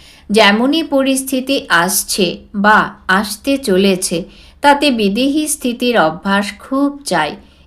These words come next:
এই জন্য অন্যান্য সকল কথা ত্যাগ করে, "এটা তো হবে না, এটা তো হবে না, কি হবে?" এই সকল প্রশ্নকে ত্যাগ করে দাও। এখন বিদেহী স্থিতির অভ্যাস বৃদ্ধি করো।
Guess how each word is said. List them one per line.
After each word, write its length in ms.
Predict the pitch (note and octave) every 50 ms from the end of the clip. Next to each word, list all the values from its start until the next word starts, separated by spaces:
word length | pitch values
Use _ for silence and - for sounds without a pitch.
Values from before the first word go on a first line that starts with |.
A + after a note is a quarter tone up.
| _ -
এই 200 | F#3+ G3 A3 A#3
জন্য 540 | G#3+ A#3+ G#3 F#3 F3+ F3 E3+ E3 E3 G3+ - - - _ _ _ -
অন্যান্য 580 | A3+ A#3 B3 B3 A#3+ A#3 A3+ G#3 G3+ G3 F3
সকল 580 | - - - F#3 F#3+ F#3+ - A#3+ C4 C#4+ C#4+ C#4+ G3+
কথা 340 | F#3 F3 F3+ - F#3+ F3
ত্যাগ 280 | F3 - - F3 F3 F3+ - -
করে, 360 | - A3 G#3+ A3+ C4 D#4 - - - _ _ _ _ -
"এটা 260 | F#3 F3+ F3+ F#3 F3+
তো 180 | F3+ - G3+ G#3
হবে 380 | G3+ G#3 F#3+ F#3+ F#3+ G3+ G3+
না, 340 | G3+ G3 F#3+ F#3+ F#3+ - - - -
এটা 280 | F3+ F3+ F3+ - F3+ F#3+
তো 160 | G3 A3+ A3
হবে 360 | A3 A3 G3+ G3 G3 G#3 G3+
না, 360 | G3+ G3 G3 F#3+ G3 G3+ G3+ -
কি 220 | - A3+ B3 B3 B3
হবে?" 500 | A#3+ A#3 G3+ G3+ G3+ G3+ G3 G3+ G3+ - - - _ _ - - -
এই 140 | B3+ C#4+ D4
সকল 500 | - - D#4 D4 D4 - D4 C#4+ C#4+ C#4+
প্রশ্নকে 760 | - B3+ B3+ B3+ B3+ - - B3+ B3+ B3+ B3+ C4+ C4 C4 C4 -
ত্যাগ 220 | G3 F3+ F#3+ G3 G3 -
করে 280 | - F#3 F3 E3+ E3+ E3
দাও। 240 | E3+ D#3+ D3+ D3 - - - - - - _ _ - _ _ -
এখন 600 | F#3 F#3+ F#3+ - - C4+ C#4 C#4+ D4 - - - - - - - -
বিদেহী 640 | F3+ G3+ A3 A#3+ A3+ B3 B3 B3+ B3 C4+ C4+ C4 C4
স্থিতির 640 | C4 - - G#3+ F3+ F#3 - G3 G3+ G#3 G#3+ G3
অভ্যাস 540 | D#3 D3+ D3+ - - F#3 F3 F#3 G3+ G3+ - -
বৃদ্ধি 400 | E3+ E3 E3+ F3 - - F#3+ F3
করো। 480 | F#3 - E3+ E3+ E3+ F#3+ G#3+ C4 E4